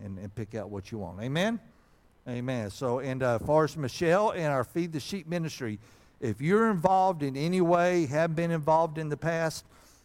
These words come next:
uh, she wants to spend about five minutes with those that have volunteered. Uh, uh, immediately after service, uh, the Lord has put it on her heart. There's gonna be some changing to the Feed My Sheep and the direction it's going.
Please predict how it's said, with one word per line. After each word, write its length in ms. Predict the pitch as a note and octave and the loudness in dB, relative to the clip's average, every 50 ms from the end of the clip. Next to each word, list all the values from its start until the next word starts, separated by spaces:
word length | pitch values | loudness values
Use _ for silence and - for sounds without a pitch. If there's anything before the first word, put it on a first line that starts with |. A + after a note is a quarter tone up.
| _ _ _ - | _ _ _ -2
uh, 180 | D#3 C#3 C#3 B2+ | 0 0 2 0
she 180 | - - D3+ | 0 -2 0
wants 240 | D3+ D3+ D#3 C#3+ - | 2 2 0 0 -2
to 60 | D#3+ D3 | -6 -12
spend 280 | - - - E3 D3+ | -8 -6 -4 -2 -2
about 220 | D3+ C#3+ D3+ C3+ - | 0 0 -2 -2 -2
five 300 | - D3 C#3+ D3 D3+ C#3 | 0 2 2 2 2 2
minutes 400 | C#3 D3+ D3 D#3+ D#3+ C#3+ - - | -2 -4 -4 -6 -8 -8 -10 -6
with 240 | C3+ C#3 C3 - | -4 -4 -4 -2
those 360 | - D3 D3 D3 D3+ D3+ C#3 - | 0 2 2 2 2 0 -2 -4
that 100 | C#3+ B2 | -4 -4
have 140 | A#2 A2 | -4 -4
volunteered. 760 | G#2 C3 C3+ C#3+ C#3+ C3 B2+ A#2 - C#3 C#3+ C#3+ C#3+ D3 C#3+ - - - - - - - _ _ _ _ | -2 -2 0 0 -2 -2 -6 -6 -6 -4 -2 -2 -2 -4 -6 -10 -16 -20 -20 -20 -20 -20 _ _ _ _
Uh, 380 | - B2+ A2 G#2+ G2+ G2 - - - - - - - - - | -4 -2 -2 0 -2 -4 -6 -8 -12 -18 -20 -20 -20 -14 -10
uh, 200 | C#3+ A#2 G#2+ G#2+ A#2 | -8 -6 -6 -6 -4
immediately 560 | A#2+ B2 D3 D3 D3+ E3 C#3 C3+ C#3+ D3 D3+ | -2 -2 -2 0 -2 -2 -2 0 0 2 2
after 240 | D3 C3+ - - G#2+ | 0 0 -2 -6 -10
service, 720 | - - C#3+ C#3+ D3+ D#3 D#3 F3 E3+ - - - - - - | -6 -2 0 0 2 0 0 -4 -4 -6 -8 -12 -14 -12 -6
uh, 220 | C#3+ A#2+ A2+ A2+ A2 | -4 -2 -2 -2 -2
the 140 | G#2+ A2+ | -4 -4
Lord 360 | A2 A2+ A#2 B2+ C3+ C#3+ C#3+ B2+ | -4 -2 -2 0 0 0 -2 -2
has 120 | A#2+ - | -6 -4
put 180 | - - D3+ C3+ | -4 -4 -4 -2
it 120 | C#3 C3 | -2 -2
on 140 | C#3 C3+ C3+ | -2 -4 -4
her 120 | B2+ A2+ G2+ | -4 -6 -4
heart. 340 | F#2 B2+ C3+ D3 D3 C3 | -2 0 0 0 0 0
There's 200 | - A2+ G#2+ G2+ | -4 -6 -6 -6
gonna 200 | - B2+ A#2+ A2+ | -6 -6 -6 -4
be 120 | A2+ B2 A2 | -2 -4 -4
some 220 | - - A2 G2+ | -4 -4 -6 -8
changing 680 | G2 - C3 C3+ C#3 C#3 C3+ C3 D3 C#3 C#3 C#3 C#3 B2 | -6 -6 -4 -4 -4 -4 -6 -6 -8 -6 -6 -6 -8 -8
to 180 | - C#3+ C3+ | -6 -4 -2
the 200 | A#2+ A2+ A2 G#2 G2+ - | -2 -2 -2 -2 -4 -4
Feed 180 | C#3+ C#3 C3 | -6 -6 -4
My 140 | B2+ B2+ A#2 | -2 -2 -2
Sheep 380 | G#2 - - D3 C#3+ C#3+ C#3+ - | -2 -4 -4 -2 -2 -2 -4 -6
and 100 | A#2 A2 | -8 -8
the 60 | G#2+ | -8
direction 600 | G2+ G#2+ G#2+ G#2+ B2 C3 C3 - - - C3 A2+ | -6 -6 -2 -2 -2 -2 -2 -6 -8 -8 -8 -8
it's 140 | A2+ G2+ A2+ | -8 -10 -8
going. 420 | A2+ C3+ C3 C3+ C#3 D3 D#3 D#3+ | -4 -2 -2 -2 -2 -4 -6 -8